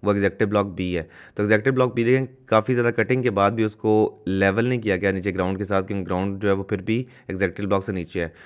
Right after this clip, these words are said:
तो गोल्फ कोर्स के साथ एडजस्टमेंट एग्जीक्यूटिव जो कुछ शुरू के ब्लॉक्स हैं, तो उनकी एडजस्टमेंट गोल्फ कोर्स के साथ बहुत अच्छी है, और बाकी आगे जो ब्लॉक्स हैं, जब वो डेवलप होंगे, तो मैं definitely उस पर कोई कमेंट कर सकता हूँ। अभी for the time being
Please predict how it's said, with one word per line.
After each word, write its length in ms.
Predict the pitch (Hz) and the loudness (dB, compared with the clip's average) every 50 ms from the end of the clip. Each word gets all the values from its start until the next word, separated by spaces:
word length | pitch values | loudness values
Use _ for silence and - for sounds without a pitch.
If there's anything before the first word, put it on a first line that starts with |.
| - - - | -18 -10 -6
तो 80 | 101 98 | -4 0
गोल्फ 300 | 90 104 104 107 104 - | 4 6 6 6 4 2
कोर्स 200 | - 139 127 - | 0 -2 -2 0
के 60 | 131 | 0
साथ 160 | 131 127 120 107 | 2 2 4 4
एडजस्टमेंट 480 | 107 98 95 101 101 - - 113 110 | 4 2 2 -2 -4 -4 -2 -4 -2
एग्जीक्यूटिव 400 | 107 104 98 92 - - 110 117 | 0 0 0 0 0 0 0 2
जो 100 | 110 113 | 0 0
कुछ 240 | - - 127 127 - | 0 -2 -4 -4 -4
शुरू 380 | - - - - 110 117 131 143 | -8 -10 -4 0 2 2 4 4
के 100 | 151 147 | 4 4
ब्लॉक्स 360 | 123 107 98 95 92 - - | 4 6 4 4 4 0 -4
हैं, 160 | 113 131 127 - - - - - - - - - | -4 -4 -4 -8 -14 -20 -20 -20 -20 -20 -14 -14
तो 100 | - - | -8 -2
उनकी 340 | - 123 147 139 - 143 147 | 0 0 0 2 2 4 6
एडजस्टमेंट 440 | 135 120 104 107 104 - 123 117 107 | 6 4 4 0 -4 -2 -2 -2 0
गोल्फ 220 | 98 98 98 95 | 2 2 2 2
कोर्स 160 | - 117 110 107 | 0 -4 -4 -2
के 60 | - | 0
साथ 140 | - 110 95 | -2 -2 0
बहुत 280 | 85 90 92 117 135 | 0 -2 0 2 2
अच्छी 240 | 151 147 - - 147 | 0 0 -2 -4 -2
है, 200 | 147 147 143 147 - - - - - | 0 0 -2 -4 -10 -20 -14 -6 -4
और 100 | 101 - | -4 -2
बाकी 400 | 92 95 95 95 - - 120 117 | 2 4 2 2 2 2 2 2
आगे 240 | 101 95 95 117 127 | 2 2 2 2 2
जो 100 | 135 117 | 2 2
ब्लॉक्स 320 | 110 104 98 95 - 113 | 2 2 2 2 0 0
हैं, 60 | 107 | 0
जब 100 | 104 98 | 0 2
वो 80 | 98 95 | 2 2
डेवलप 320 | 90 90 90 92 98 - - | 2 2 2 2 2 2 -2
होंगे, 200 | 95 92 98 101 | -4 -2 -2 -2
तो 100 | 98 92 | -2 -2
मैं 160 | 98 95 92 | -2 0 -2
definitely 320 | - - 101 95 95 95 92 | -2 -2 -4 -2 -2 -2 -4
उस 100 | - - | -6 -8
पर 360 | _ - 98 95 95 90 87 - _ - | _ -2 0 0 0 0 -2 -6 _ -4
कोई 100 | 101 92 | -4 -2
कमेंट 280 | 90 92 92 92 92 - | -2 0 -2 -2 -2 -2
कर 80 | 98 | -4
सकता 180 | 92 92 - 98 | -4 -2 -4 -4
हूँ। 80 | 95 | -2
अभी 100 | 98 98 | -2 -2
for 120 | 101 95 87 | -4 -4 -2
the 80 | 87 | 0
time 180 | 87 87 92 92 | 0 0 0 -2
being 180 | 95 98 107 | -2 -4 -4